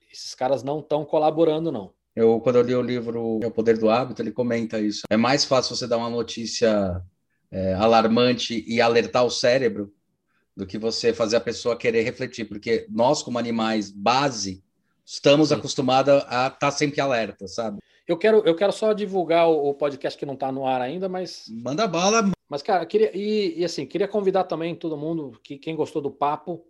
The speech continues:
Speaker 1: pra poder, eu vou lançar um podcast novo, né? Fiz algumas
Speaker 2: Uhum.
Speaker 1: temporadas lá no, no uol,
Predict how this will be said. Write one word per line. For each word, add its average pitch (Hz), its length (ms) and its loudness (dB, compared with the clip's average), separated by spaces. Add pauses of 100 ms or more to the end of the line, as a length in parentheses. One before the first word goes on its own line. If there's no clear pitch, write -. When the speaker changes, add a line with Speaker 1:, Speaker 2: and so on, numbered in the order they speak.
(460)
Speaker 1:
pra 127 120 -4
poder, 135 1120 0
eu 139 80 2
vou 151 120 2
lançar 170 220 -2
um 160 60 -2
podcast 147 600 -4
novo, 147 340 -2
né? 139 140 -6
Fiz 135 200 -8
algumas 135 240 -6
Speaker 2:
Uhum. 113 100 -6
Speaker 1:
temporadas 120 460 -6
lá 120 180 -6
no, 104 260 -10
no 110 100 -8
uol, 147 520 0